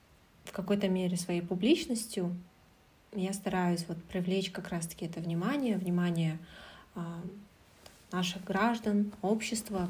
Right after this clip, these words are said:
к данным вопросам, потому что они есть, от них, а, никуда не деться, и их нужно решать.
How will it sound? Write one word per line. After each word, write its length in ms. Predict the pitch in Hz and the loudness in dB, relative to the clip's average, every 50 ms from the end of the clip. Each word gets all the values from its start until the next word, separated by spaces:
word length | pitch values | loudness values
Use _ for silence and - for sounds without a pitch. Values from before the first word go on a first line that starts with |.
| 175 - | -2 -6
к 440 | - - 175 170 165 165 165 165 165 165 - - - - - - - - | -4 -4 -2 0 2 2 2 2 0 -2 -6 -12 -18 -20 -20 -20 -10 -2
данным 360 | - 202 185 185 180 175 165 175 | 0 0 2 4 2 2 2 0
вопросам, 540 | 180 175 - 208 214 262 311 - - 226 | -4 -4 -2 0 2 2 2 0 -2 -4
потому 340 | 208 - - - 180 180 190 | -4 -4 -2 0 0 0 0
что 240 | 202 208 - 190 180 180 - - - - - - - | 0 -2 -4 -4 -6 -6 -8 -12 -18 -20 -20 -12 -6
они 240 | 185 180 175 180 175 | -2 2 4 4 4
есть, 380 | 175 185 226 294 320 - - | 4 4 4 4 4 2 0
от 120 | 226 214 - | -4 0 4
них, 240 | 202 208 208 202 202 - - - | 4 4 4 4 0 -8 -12 -8
а, 380 | - 175 175 170 170 170 175 180 - - - - - - - - - - - - - - - - - | -6 -4 -4 -4 -6 -8 -12 -12 -14 -16 -20 -20 -20 -20 -20 -20 -20 -20 -20 -20 -20 -20 -14 -8 -6
никуда 360 | 185 180 - 196 185 196 190 | -4 0 0 2 2 4 4
не 140 | 180 175 165 | 4 4 2
деться, 440 | 165 165 202 247 262 - - - | 2 2 0 0 0 0 -2 -2
и 240 | 196 - - - 165 170 170 170 | -2 -2 -2 -2 0 0 0 0
их 380 | 165 170 - - 202 208 - - | -2 -4 -4 -2 -2 0 2 6
нужно 320 | 208 220 233 226 220 196 | 8 8 8 6 6 0
решать. 440 | 185 180 180 - - 190 170 170 | 0 -2 -2 -4 -4 -4 -6 -8